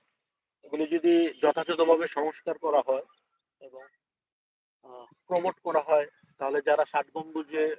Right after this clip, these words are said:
বা খান জাহান আলী রহমতুল্লাহ আলাইহির মাজারে আসবে, তারা কিন্তু ওই মসজিদগুলো ভিজিট করবে,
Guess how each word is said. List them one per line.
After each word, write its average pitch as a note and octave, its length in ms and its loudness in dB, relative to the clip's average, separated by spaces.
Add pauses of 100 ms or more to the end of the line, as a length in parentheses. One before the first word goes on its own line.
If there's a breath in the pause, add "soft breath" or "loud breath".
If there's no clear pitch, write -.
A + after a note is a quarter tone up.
(140)
বা C3+ 100 -4
খান C#3+ 200 -10
জাহান C#3+ 200 -6
আলী C#3+ 140 -8
রহমতুল্লাহ C#3+ 480 -6
আলাইহির C#3 380 -4
মাজারে C3+ 360 0
আসবে, B2+ 380 -4
তারা B2 180 -8
কিন্তু C#3+ 220 -14
ওই C#3 100 2
মসজিদগুলো D3 500 -8
ভিজিট C3 320 -12
করবে, G#2 220 -20